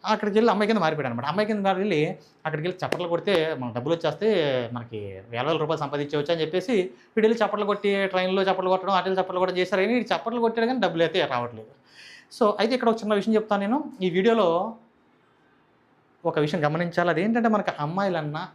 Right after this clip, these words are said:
ట్రాన్స్‌జెండర్స్ అన్నా మనకు చాలా గౌరవం. నేను కేవలం ఈ ఎదవ గురించి చెప్పేటప్పుడు మాత్రమే కొంచెం ఈ పదజాలం వాడుతున్నాను తప్ప,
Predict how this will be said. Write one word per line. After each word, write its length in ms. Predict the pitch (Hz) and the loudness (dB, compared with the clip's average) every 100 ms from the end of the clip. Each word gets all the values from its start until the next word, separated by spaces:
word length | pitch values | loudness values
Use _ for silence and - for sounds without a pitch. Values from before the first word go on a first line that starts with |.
| _ _ _ _ - | _ _ _ _ -6
ట్రాన్స్‌జెండర్స్ 600 | 156 180 165 160 151 151 | -4 -4 -4 -4 -6 -6
అన్నా 200 | 123 180 | -6 -4
మనకు 220 | 151 139 131 | -6 -6 -6
చాలా 160 | 127 | -4
గౌరవం. 440 | 143 127 127 135 247 - _ _ _ _ _ _ 170 | -2 -2 -2 -4 -8 -10 _ _ _ _ _ _ -4
నేను 140 | 185 | -2
కేవలం 480 | 185 170 185 220 - | 0 0 2 0 -2
ఈ 160 | 165 175 | -2 0
ఎదవ 200 | 165 214 | 2 2
గురించి 340 | 214 214 208 196 | 2 0 0 0
చెప్పేటప్పుడు 440 | 190 196 190 185 | 2 2 2 0
మాత్రమే 340 | 175 170 196 | 0 0 -2
కొంచెం 260 | 220 175 160 | -2 -2 -2
ఈ 40 | |
పదజాలం 380 | 151 147 160 175 | -2 0 0 2
వాడుతున్నాను 460 | 147 147 156 143 | 0 0 -4 -4
తప్ప, 100 | 127 | -2